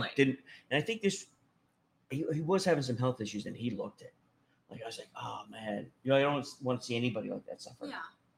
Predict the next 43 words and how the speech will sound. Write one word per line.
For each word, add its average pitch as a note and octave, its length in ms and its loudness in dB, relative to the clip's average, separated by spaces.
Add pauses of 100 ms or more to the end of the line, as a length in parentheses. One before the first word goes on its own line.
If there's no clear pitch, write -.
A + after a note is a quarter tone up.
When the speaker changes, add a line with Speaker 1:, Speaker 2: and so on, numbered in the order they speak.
(220)
Speaker 1:
He's C3+ 160 0
a A2+ 60 2
human A#2 260 0
being. A2+ 340 0
Like, G#2+ 140 -8
Speaker 2:
He A#2 60 2
Speaker 1:
I A#2 40 2
don't, B2 140 2
Speaker 2:
didn't B3 160 -6
look A#3+ 200 -12
Speaker 1:
I D3 60 0
don't E3 100 4
give E3 80 6
a - 20 8
Speaker 2:
well. C#3+ 60 4
Speaker 1:
shit C3+ 180 0
about A#2+ 140 0
your - 100 -10
politics B2 520 0
or F2+ 60 -12 (100)
just - 160 -18
whatever. A2+ 400 0
Just, - 220 -16
I - 240 -20
don't A#2 80 -6
wanna G#2 100 -8
see - 120 -10
anybody A#2+ 320 0
suffer G#2 260 -6
like - 160 -10
that. - 140 -18
But - 120 -20
yeah, A2+ 80 -8
he, B2 360 2
he A#2+ 200 6
looked, A#2+ 380 4 (580)
I, - 40 -10
I - 20 -10 (400)
remember A2+ 260 6
coming G#2+ 320 -2
telling G#2+ 280 -4
you, A2+ 100 -4
like, G2+ 100 -8